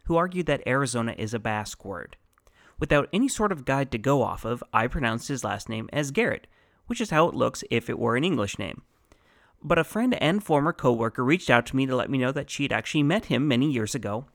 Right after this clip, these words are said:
and the last name was pronounced as it would be in Spanish, so Garate. So this is my apology to him and also those who knew how it was supposed to be pronounced. I will be using Garate as a source several more times moving forward, so I'm glad I got this out of the way now.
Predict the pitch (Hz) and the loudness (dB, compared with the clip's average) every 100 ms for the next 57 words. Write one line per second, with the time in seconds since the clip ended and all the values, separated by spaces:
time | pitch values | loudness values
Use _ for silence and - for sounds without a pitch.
0 | _ 135 127 147 160 143 135 - 147 120 | _ -4 0 -2 -2 -2 -2 -4 -2 0
1 | 117 - 120 117 110 110 120 113 131 - | -2 -4 -6 -4 -6 -4 -6 -6 -8 -6
2 | 175 185 107 - - - - 117 - - | -4 -2 -4 -8 -14 -10 -4 -4 -6 -8
3 | 110 123 135 135 - - - _ _ _ | -4 -2 -2 -4 -10 -12 -16 _ _ _
4 | _ _ _ _ _ _ _ 101 - - | _ _ _ _ _ _ _ -16 -8 -2
5 | 123 156 180 180 180 175 160 165 170 143 | 0 0 2 2 2 4 4 2 -2 -4
6 | - 190 202 - - 214 123 226 240 208 | -2 0 0 -2 -2 -2 0 -2 0 2
7 | 165 165 - 165 143 143 139 127 123 113 | 2 2 0 0 2 2 0 0 0 -2
8 | - 120 117 113 104 107 92 92 - - | -2 -2 -2 -6 -6 -6 -6 -8 -12 -18
9 | _ _ _ _ - 180 240 220 214 202 | _ _ _ _ 0 2 4 4 2 4
10 | 151 131 131 - 123 120 113 123 120 - | 4 6 4 2 0 0 -2 -2 -2 2
11 | 165 180 160 135 127 - 120 110 123 113 | 2 4 2 2 0 0 -4 -2 -2 -2
12 | 113 - 104 101 98 _ - - 151 143 | -4 -4 -6 -4 -8 _ -10 -2 0 2
13 | 147 139 127 120 120 117 110 104 104 104 | 2 4 2 0 -2 -4 -2 -2 -2 -4
14 | 95 92 87 | -6 -10 -12